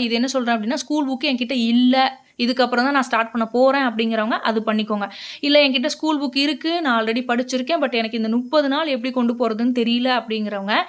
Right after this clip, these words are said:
ஃபர்ஸ்ட் நீங்க என்ன பண்றீங்க அப்படின்னா, அந்த இதை ரெண்டா பிரிச்சுக்கோங்க. அதாவது என்ன அப்படின்னா, அந்த முப்பது நாளை ரெண்டா பிரிச்சுக்கோங்க. பதினஞ்சு நாள் ஒரு தடவையும்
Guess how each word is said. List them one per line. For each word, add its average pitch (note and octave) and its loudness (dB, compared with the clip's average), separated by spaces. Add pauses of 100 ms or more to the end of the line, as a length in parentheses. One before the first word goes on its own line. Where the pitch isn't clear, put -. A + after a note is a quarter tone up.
(280)
ஃபர்ஸ்ட் D4+ 0
நீங்க D#4 2
என்ன B3+ 2
பண்றீங்க A#3 0
அப்படின்னா, A3 -2
அந்த C#4 0
இதை B3 2
ரெண்டா A#3+ 2
பிரிச்சுக்கோங்க. A#3 -2 (160)
அதாவது A3+ 2
என்ன A3+ 0
அப்படின்னா, A3 -2
அந்த C#4 0
முப்பது B3+ 2
நாளை G#3+ 0
ரெண்டா A#3 2
பிரிச்சுக்கோங்க. G#3+ -4
பதினஞ்சு C4 0
நாள் C4+ 0
ஒரு A3 0
தடவையும் G#3+ -2